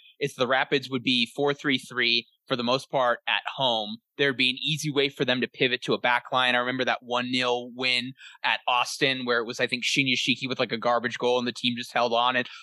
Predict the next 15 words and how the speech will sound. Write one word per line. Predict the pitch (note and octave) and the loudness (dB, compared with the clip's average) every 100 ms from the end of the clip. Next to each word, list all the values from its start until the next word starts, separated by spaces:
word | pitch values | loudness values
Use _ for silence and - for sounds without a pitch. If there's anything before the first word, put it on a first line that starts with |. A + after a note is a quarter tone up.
| - | -2
Austin | A#2+ - C3+ B2 | 0 0 -4 -4
crumbled | C#3+ B2+ C3+ B2 | -2 0 0 0
because | C3+ - A#2 | -2 -2 0
that's | A2+ - | -2 0
who | B2 | 0
they | A#2 | 2
were | A#2+ A2+ | 2 0
at | |
home | - A#2+ | 0 0
that | C3+ D3 | 0 0
year. | F3 G3+ - - - | 0 -2 -4 -12 -2
And | C#3+ C#3+ | 0 2
then | C#3 C#3 | 0 0
at | B2 - | -2 -2
home, | - F#3+ C3+ C3 | 0 0 0 -6